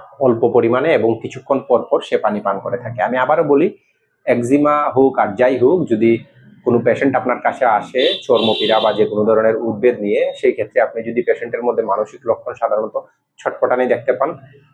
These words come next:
গাত্রদাহ দেখেন এবং পানির পিপাসা দেখেন, পেশেন্ট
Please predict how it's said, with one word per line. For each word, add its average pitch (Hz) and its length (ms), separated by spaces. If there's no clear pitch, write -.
গাত্রদাহ 117 480
দেখেন 123 300
এবং 110 240
পানির 107 220
পিপাসা 110 340
দেখেন, 113 280
পেশেন্ট 117 300